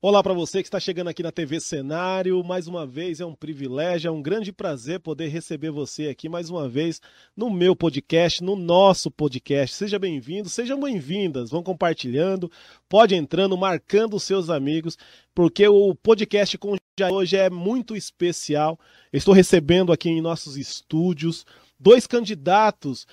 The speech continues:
um deputado federal e o outro candidato a deputado estadual. Já quero pedir pro Luiz,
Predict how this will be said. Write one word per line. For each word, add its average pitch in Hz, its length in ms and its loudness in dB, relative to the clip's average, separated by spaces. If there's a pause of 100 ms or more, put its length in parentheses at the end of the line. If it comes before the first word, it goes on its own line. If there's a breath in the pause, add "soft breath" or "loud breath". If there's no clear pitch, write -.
(160 soft breath)
um 277 200 -2
deputado 196 560 2
federal 175 580 2
e 214 80 -4
o 202 60 -2
outro 190 560 2
candidato 180 880 0
a 160 140 0
deputado 160 560 -2
estadual. 151 480 -2
Já 151 140 -4
quero 190 120 -4
pedir 175 220 0
pro 196 140 2
Luiz, 202 440 2